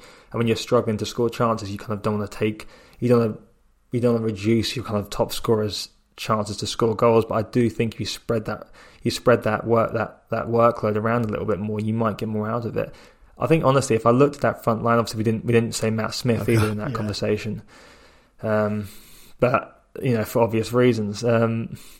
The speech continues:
Speaker 1: I think if you're talking about a player, for me, probably if I'm looking through that squad at players I'd kind of want to play off, you might look at Tom Bradshaw as the option I'd be looking at personally.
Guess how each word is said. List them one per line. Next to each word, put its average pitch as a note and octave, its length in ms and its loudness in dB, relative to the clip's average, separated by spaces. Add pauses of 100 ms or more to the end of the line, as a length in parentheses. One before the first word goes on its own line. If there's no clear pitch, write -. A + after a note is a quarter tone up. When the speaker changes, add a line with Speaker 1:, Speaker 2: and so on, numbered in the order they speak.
(140)
Speaker 1:
I C3 60 4
think C#3+ 140 4
if B2 60 2
you're A#2+ 80 4
talking B2+ 240 2
about G#2+ 200 2
a - 20 -16
player, A2 320 -2
for - 180 2
me, A#2 400 4
probably A2+ 380 6
if - 80 -6
I'm A2+ 120 -2
looking A#2 240 2
through A2+ 140 -2
that A2 140 -6
squad A2+ 300 2
at - 100 -4
players G#2+ 320 -2
I'd G#2+ 180 -2 (540)
kind A#2 180 0
of G#2 60 -6
want A2+ 240 2
to G#2+ 60 -4
play A#2 300 6
off, G#2 220 -8
you A#2 100 -2
might A2 380 2 (260)
look A2 280 0
at - 100 -2
Tom G#2+ 260 -2
Bradshaw A2+ 460 0
as G#2+ 140 0
the A#2 100 2
option A2+ 300 0
I'd A2 160 -2
be A2 80 -4
looking G#2+ 280 -6
at - 140 -8
personally. A2+ 640 -2